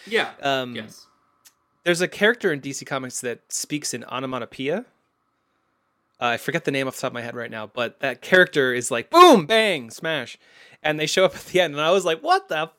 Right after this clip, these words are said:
Speaker 2: fuck is happening in this comic?" It was just super fun action extravaganza book, and, um, it's nice to know there's only two issues, but also it's kind of a, a bummer because the world building in Future State has been insanely good,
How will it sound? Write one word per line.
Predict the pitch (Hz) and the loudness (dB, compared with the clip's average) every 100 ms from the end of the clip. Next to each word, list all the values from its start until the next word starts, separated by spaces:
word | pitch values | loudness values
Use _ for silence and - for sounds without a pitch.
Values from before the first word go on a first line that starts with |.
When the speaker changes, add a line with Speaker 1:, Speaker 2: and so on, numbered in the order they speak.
| _ | _
Speaker 2:
fuck | 392 370 370 | -8 -6 -4
is | 359 | -2
happening | 277 294 247 190 | 0 0 -2 -4
in | 175 | -4
this | 190 | -8
comic?" | - 269 220 139 - _ - - - - - | -2 0 0 -4 -8 _ -20 -20 -20 -20 -6
It | 196 | -2
was | 247 | 0
just | 339 | -2
super | - 214 202 | -4 -6 -6
fun | - 160 160 156 - | -4 -2 -2 -6 -8
action | 127 135 - 139 131 123 120 - | -6 -4 -4 -6 -6 -12 -14 -16
extravaganza | 135 123 - 123 113 117 117 120 113 | -12 -10 -6 -6 -6 -14 -12 -12 -12
book, | 117 113 - | -10 -12 -12
and, | 117 120 113 113 | -12 -12 -12 -12
um, | 113 110 107 101 _ _ _ _ _ | -10 -10 -12 -18 _ _ _ _ _
it's | 165 165 - | -8 -6 -8
nice | 160 165 226 - | -2 -2 -2 -4
to | 196 | -2
know | 180 | -2
there's | 180 | -2
only | 160 156 143 | -6 -8 -8
two | - 151 | -6 -6
issues, | 147 165 160 - - _ _ _ _ - | -6 -8 -8 -10 -12 _ _ _ _ -4
but | 185 | 2
also | 220 220 208 | 2 2 2
it's | 196 - | 2 0
kind | - 180 | -4 -4
of | 165 | -2
a, | 156 147 139 - | -4 -4 -6 -10
a | |
bummer | 143 180 123 | -4 -2 -2
because | 117 127 127 - - _ | -8 -10 -10 -12 -16 _
the | 151 | -12
world | 139 220 269 | -4 -4 -2
building | 151 131 120 | -6 -6 -8
in | 113 | -14
Future | - 151 127 | -16 -16 -12
State | - 110 | -12 -12
has | 104 | -16
been | - 113 104 107 | -14 -16 -16 -20
insanely | 110 - - 170 160 117 | -12 -10 -8 -8 -10 -14
good, | 110 110 170 277 | -14 -10 -8 -8